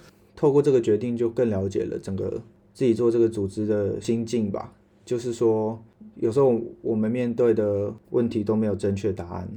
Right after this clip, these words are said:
然后抉择都很困难，也要承受相对的后果。比如说我们去尼泊尔就还是会遇到那个女孩嘛，然后就她就还是，还是没有动手术，然后越来越严重。就是身为一个N G O组织的人，我觉得这是我们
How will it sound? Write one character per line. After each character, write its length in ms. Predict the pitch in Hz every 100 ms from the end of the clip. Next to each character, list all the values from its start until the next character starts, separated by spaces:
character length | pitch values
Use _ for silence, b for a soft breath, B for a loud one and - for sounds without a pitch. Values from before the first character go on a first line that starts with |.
| 104
然 160 | 95
后 380 | 98 104 95 101 - _ _ _ _
抉 160 | - 104
择 160 | 101
都 140 | 104 101
很 140 | 98
困 240 | - 101
难， 160 | 95 - _ _
也 80 | 107
要 120 | 110
承 180 | 113 101
受 160 | 101 107
相 220 | 104 101
对 140 | 104
的 100 | 95
后 160 | 98 95
果。 240 | - -
比 80 | -
如 100 | 117
说 140 | 113 113
我 60 |
们 100 | 98
去 120 | 98
尼 120 | 107 95
泊 180 | 101
尔 40 | 95
就 80 | 110
还 100 | 110
是 120 | 127
会 80 | 123
遇 60 |
到 120 | 120
那 80 | 113
个 60 | 110
女 160 | 98
孩 120 | 98 -
嘛， 100 | 90 -
然 140 | 117
后 60 | 110
就 100 | 120
她 160 | 110 110
就 100 | 120
还 140 | 104
是， 320 | 95 110 101 - -
还 140 | 117
是 100 | 113
没 80 | 127
有 80 | 104
动 160 | 110
手 160 | 104 107
术， 160 | 107 104
然 100 | 98
后 220 | 104 104
越 80 | 104
来 100 | 98
越 140 | 95
严 180 | 92 87
重。 180 | - - - _
就 120 | 127
是 60 | 131
身 160 | 156 151
为 160 | 117
一 40 | 110
个 140 | 107
N 140 | 107 107
G 140 | 110
O 200 | 107 104
组 180 | 101 92
织 220 | 92 101
的 120 | 98 92
人， 300 | 92 90 90
我 100 | 92
觉 140 | 95 98
得 60 |
这 160 | 101 107
是 100 | 113
我 100 | 98
们 220 | 92 92